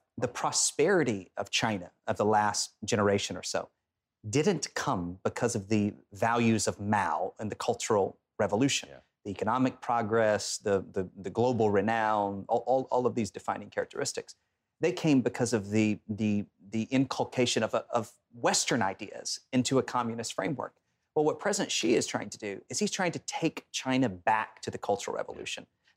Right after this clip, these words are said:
Speaker 1: The last time this happened, China killed fifty million of its own citizens.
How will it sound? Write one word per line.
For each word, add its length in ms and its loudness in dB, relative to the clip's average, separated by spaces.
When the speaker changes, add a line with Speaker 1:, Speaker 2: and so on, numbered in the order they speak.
Speaker 1:
The 80 2
last 340 2
time 220 -4
this 160 -8
happened, 360 -12
China 260 -2
killed 280 0
fifty 420 -2
million 380 0
of 80 0
its 120 -4
own 140 0
citizens. 560 -4